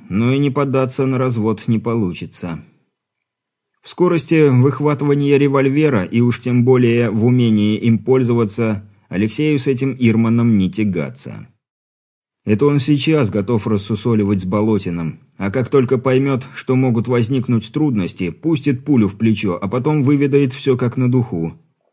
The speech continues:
Алексей не герой-подпольщик и долго запираться точно не станет. Да даже если он, как достойный партизан, на допросе промолчит,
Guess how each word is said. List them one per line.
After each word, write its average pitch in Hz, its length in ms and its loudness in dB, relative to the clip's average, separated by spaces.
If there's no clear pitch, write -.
Алексей 123 440 2
не 151 140 4
герой-подпольщик 120 1000 0
и 98 60 -2
долго 120 320 2
запираться 110 580 -2
точно 120 380 -2
не 87 160 -6
станет. 73 500 -10
Да 95 140 0
даже 117 300 2
если 120 300 2
он, 123 220 2
как 117 180 0
достойный 117 500 0
партизан, 120 580 0
на 110 100 2
допросе 113 440 0
промолчит, 110 680 0